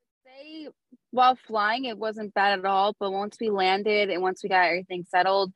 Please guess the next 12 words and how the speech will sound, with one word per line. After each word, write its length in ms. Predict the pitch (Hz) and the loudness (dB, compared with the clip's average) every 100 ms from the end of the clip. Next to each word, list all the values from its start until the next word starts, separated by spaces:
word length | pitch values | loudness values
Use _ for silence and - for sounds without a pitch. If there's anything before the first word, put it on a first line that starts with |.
| _ _ _ _ | _ _ _ _
'cause 140 | 214 208 | -2 2
we 120 | 233 | 4
landed 320 | 233 240 254 | 4 4 4
there 160 | 269 240 | 2 2
probably, 300 | 220 202 202 | 2 2 2
like, 140 | - | -4
seven 340 | - 190 196 | -6 -4 -2
or 100 | 190 | -6
seven 280 | 190 196 190 | -6 -6 -2
A 160 | 185 180 | 0 2
M, 280 | 180 190 196 _ _ _ - | 2 2 -4 _ _ _ -6
and 680 | 196 196 190 190 190 190 | 0 4 4 4 2 -2